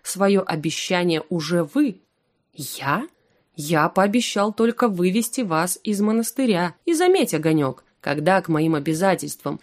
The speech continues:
приплюсовалась ещё и помощь в поисках мага, я нашёл даже двух. То есть сделал куда больше,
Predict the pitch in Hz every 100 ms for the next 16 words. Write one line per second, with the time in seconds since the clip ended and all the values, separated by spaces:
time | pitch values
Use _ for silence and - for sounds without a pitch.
0 | _ 233 240 233 - 226 220 180 147 -
1 | 165 - 175 - 185 - 220 160 143 -
2 | - _ - - 190 165 - - - 147
3 | 160 247 202 151 _ _ 147 156 147 180
4 | 190 226 185 147 151 196 160 151 - -
5 | _ _ 339 392 381 - 190 156 214 277
6 | 254 226 175 160 151 147 240 214 156